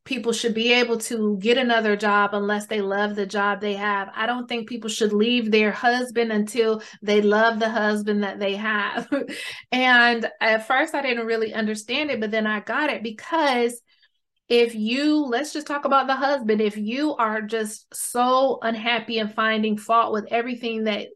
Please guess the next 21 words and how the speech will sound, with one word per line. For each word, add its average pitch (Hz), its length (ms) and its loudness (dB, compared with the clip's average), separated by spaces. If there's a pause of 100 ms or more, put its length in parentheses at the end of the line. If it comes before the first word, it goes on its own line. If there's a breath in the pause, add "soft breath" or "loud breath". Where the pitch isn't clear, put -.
your 214 260 0
husband 220 680 0
does, 226 320 2 (360 loud breath)
and 208 280 0
your 208 360 -2
brain 240 400 0
is 220 220 -4
trained 233 600 -2 (100)
on 208 300 0
looking 220 260 -2
at 214 160 -6
the 202 80 -6
fault - 640 2
of 214 160 -4
everything 226 640 0
that 214 180 -2
this, 220 300 0 (600 loud breath)
your 220 220 2
mate 208 460 2
is 247 180 -2
doing, 349 420 -2